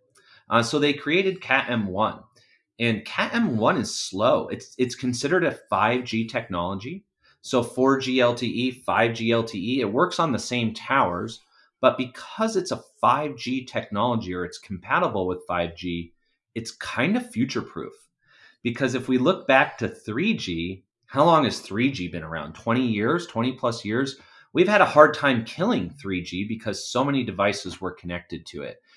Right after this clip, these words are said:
It became very, very hard for us to just abandon it and get rid of it. And so it's been this very prolonged, exaggerated, uh, shutdown of that network, but the time's finally come.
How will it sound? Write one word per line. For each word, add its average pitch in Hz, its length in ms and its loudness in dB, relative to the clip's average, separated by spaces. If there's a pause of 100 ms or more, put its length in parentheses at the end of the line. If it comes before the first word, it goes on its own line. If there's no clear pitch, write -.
(140)
It 98 80 -8
became 120 520 -2
very, 117 640 4 (360)
very 147 220 2
hard 131 380 6
for 104 140 2
us 98 160 0
to 101 100 -8
just 92 240 -8
abandon 95 460 -2
it 82 120 -8
and 90 140 -8
get 87 180 -8
rid 98 200 -2
of - 120 -12
it. 69 220 -14
And 92 140 -8
so 101 180 -2
it's 95 160 -2
been 131 160 -2
this 107 160 -4
very 107 300 -2 (240)
prolonged, 98 560 0
exaggerated, 87 880 -4 (400)
uh, 90 160 -2
shutdown 90 560 0
of 85 100 -8
that 87 240 -4
network, 90 380 -6
but 92 120 -8
the 107 60 -14
time's 127 380 -2
finally 95 320 -2
come. - 420 -10